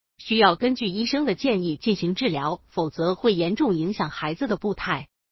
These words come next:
尤其对于六岁以上的孩子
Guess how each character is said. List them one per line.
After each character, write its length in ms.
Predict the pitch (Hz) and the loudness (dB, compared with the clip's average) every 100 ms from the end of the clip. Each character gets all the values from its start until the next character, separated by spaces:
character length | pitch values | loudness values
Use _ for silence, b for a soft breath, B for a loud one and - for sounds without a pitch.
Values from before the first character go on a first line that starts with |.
| _ _ _ _ _ _ _ _ | _ _ _ _ _ _ _ _
尤 200 | 190 202 | 8 8
其 200 | - 202 | 10 4
对 180 | 220 185 | 8 6
于 180 | 156 180 | 6 2
六 260 | 208 302 | 6 6
岁 200 | 214 202 | 8 6
以 120 | 143 147 | 6 2
上 220 | 208 170 | 4 4
的 60 | |
孩 280 | 151 151 147 | 0 -4 -4
子 260 | - 180 | 0 0